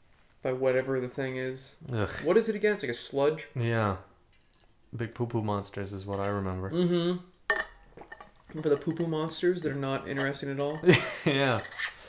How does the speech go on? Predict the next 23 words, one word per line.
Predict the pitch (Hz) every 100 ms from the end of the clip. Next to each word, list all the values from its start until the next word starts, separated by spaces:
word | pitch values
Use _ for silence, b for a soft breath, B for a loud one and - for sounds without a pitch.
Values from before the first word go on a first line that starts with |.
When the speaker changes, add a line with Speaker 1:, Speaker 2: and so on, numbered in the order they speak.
| - -
Speaker 1:
It's |
like, | 139
Speaker 2:
Yeah, | 110 110
I | 120
Speaker 1:
oh, |
Speaker 2:
don't | 120
know. | 113
Speaker 1:
it's | 110
Speaker 2:
That, | 127 135 B B -
that | 139 165 -
game | 160 156 151 135 - - - - - -
Speaker 1:
It's | -
Poo | -
Poo | 185 170
Monsters. | 135 139 - 139 -
Speaker 2:
That | - 147
game | 151 147
kinda | 131 131
lost | 117 113 113 -
it | 117
for | - 104
me | 101
after, | 95 95 - 101 95